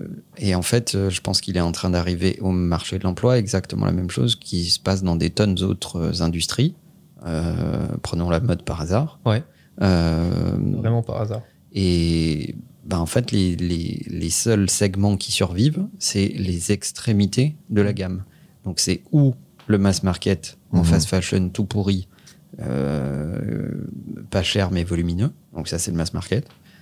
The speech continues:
Speaker 1: Ou le high-end de luxe. Euh, mais, mais au milieu,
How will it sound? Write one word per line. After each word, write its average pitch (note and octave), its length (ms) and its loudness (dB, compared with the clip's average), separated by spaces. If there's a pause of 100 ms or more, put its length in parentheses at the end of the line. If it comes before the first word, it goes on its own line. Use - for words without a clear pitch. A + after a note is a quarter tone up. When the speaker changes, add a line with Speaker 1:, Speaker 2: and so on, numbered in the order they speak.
(380)
Speaker 1:
Ou D#3+ 300 -2 (280)
le F2 760 -2
high-end F#2+ 320 2
de F#2 160 0
luxe. G#2 480 -2 (100)
Euh, F2 560 -2 (400)
mais, F#2 340 0
mais F#2+ 220 4
au F#2 80 4
milieu, G2 480 4